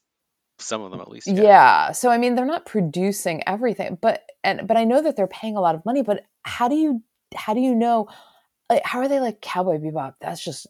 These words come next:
Speaker 2: that's just a money loser"? How do you even know that?
Speaker 1: Yeah. That's one
Speaker 2: Like,
Speaker 1: question.
Speaker 2: how can you say that when you're Netflix, even though you're like, "Well, it's not streaming the numbers that we wanted."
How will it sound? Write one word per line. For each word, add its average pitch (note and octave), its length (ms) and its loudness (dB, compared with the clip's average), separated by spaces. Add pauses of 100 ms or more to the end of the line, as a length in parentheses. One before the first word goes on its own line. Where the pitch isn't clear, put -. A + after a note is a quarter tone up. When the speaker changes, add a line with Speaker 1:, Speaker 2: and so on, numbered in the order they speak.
Speaker 2:
that's - 180 -14
just - 180 -10
a C3+ 40 -4
money C#3+ 340 -2
loser"? - 520 -8 (240)
How A3 120 2
do C#4 60 8
you G4 140 10
even F4+ 200 4
know A#3 200 8
that? A2+ 340 -2 (1500)
Speaker 1:
Yeah. G3 240 6 (800)
That's - 280 -6
one B3+ 140 12
Speaker 2:
Like, - 100 0
Speaker 1:
question. - 380 -18 (140)
Speaker 2:
how C4+ 240 2
can E4+ 180 -4
you E4+ 80 0
say D4+ 220 -2
that G3+ 180 2
when F#3+ 140 -2
you're G3 80 0
Netflix, A#3 380 -4 (100)
even B3+ 240 2
though B3 100 2
you're A3+ 180 2
like, G3+ 200 2
"Well, F#3+ 160 6
it's F#3+ 240 2
not G#3 220 -4
streaming F#3+ 500 -2
the D#3+ 80 0
numbers C#3+ 480 0
that - 180 -2
we C3+ 80 0
wanted." C#3 640 -4